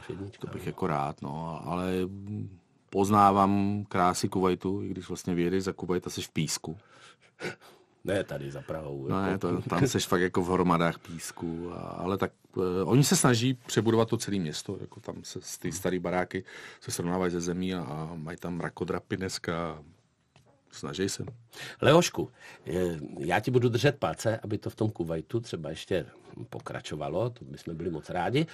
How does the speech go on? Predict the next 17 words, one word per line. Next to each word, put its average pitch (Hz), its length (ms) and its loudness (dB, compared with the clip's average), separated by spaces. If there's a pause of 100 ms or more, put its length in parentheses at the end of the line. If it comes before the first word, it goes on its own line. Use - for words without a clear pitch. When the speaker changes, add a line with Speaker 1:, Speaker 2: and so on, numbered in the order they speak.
(160)
Speaker 1:
ale 139 280 10
zase 135 300 6
bychom 135 320 2
byli 110 180 2
moc 87 200 -4
rádi, 110 340 0
kdybys 92 280 -2
dostal 85 320 -8
nabídku 80 440 -10
tady - 200 -14
v - 100 -12
Extralize 90 640 -2
a - 80 -12 (140)
vídali 90 340 -6
bychom 85 280 -10
se - 160 -14
častěji 104 500 0